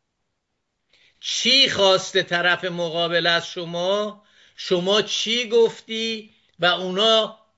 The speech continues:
چه پاسخی دادند؟ البته خب اینا رو که نمیگن. حالا یه تیکه هایی، مثلاً یکی از همین سرداران سپاه گفته که،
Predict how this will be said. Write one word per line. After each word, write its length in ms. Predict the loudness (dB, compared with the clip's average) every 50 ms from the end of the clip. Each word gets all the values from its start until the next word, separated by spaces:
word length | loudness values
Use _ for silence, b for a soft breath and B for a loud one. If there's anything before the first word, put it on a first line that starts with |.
| _ _
چه 240 | -16 -2 2 2 2
پاسخی 680 | 2 2 0 0 2 2 0 0 -2 -2 -2 -2 -4 -4
دادند؟ 760 | -4 -2 -4 -4 -4 -4 -4 -4 -4 -6 -8 -12 -18 _ _ _ _ _ _ _ _ _ _ _ _ _ _ _ _
البته 640 | -10 -10 -6 -4 -4 -4 -2 -2 0 0 0 0 -2 b b b b b b b b b b b _
خب 140 | -6 -4
اینا 200 | -2 -2 -2 -2
رو 80 | -2 -2
که 120 | 0 0
نمیگن. 440 | 2 2 2 0 0 -4 -6 -6 -4
حالا 200 | 0 2 2 2
یه 160 | 2 2 0
تیکه 440 | -2 -4 -8 -12 -14 -12 -10 -8 -6
هایی، 800 | -6 -4 0 2 4 4 4 4 2 0 -2 -4 -6 -8 -14 _ _ _ _ _ _ _ _ _ _ _ _ _ _ _ _ _ -14
مثلاً 220 | -10 -6 -4 -2
یکی 260 | -2 -2 0 0 2
از 200 | 2 2 0 -2
همین 380 | -6 -6 -4 -4 -4 -6 -6 -10 _ _ _ _ _ _ _ _ _
سرداران 1120 | -20 -8 -4 0 0 2 2 0 0 -2 0 0 2 2 0 0 -2 -2 -2 -4 -4 -6
سپاه 760 | -8 -10 -18 -16 -8 -6 -6 -6 -4 -4 -2 -2 -2 -2 -4
گفته 340 | -8 -10 -10 -8 -8 -8 -8
که، 520 | -6 -4 -4 -2 0 0 -2 -2 -4 -8